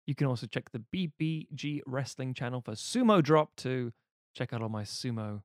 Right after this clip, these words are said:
coverage. Tim, uh, when you die, I will, uh, read through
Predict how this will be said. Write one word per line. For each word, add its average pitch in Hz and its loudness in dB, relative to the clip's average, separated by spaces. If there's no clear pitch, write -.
coverage. 107 -4
Tim, 208 6
uh, 170 10
when 226 6
you 202 6
die, 147 8
I 160 8
will, 170 6
uh, 185 0
read 175 4
through 175 4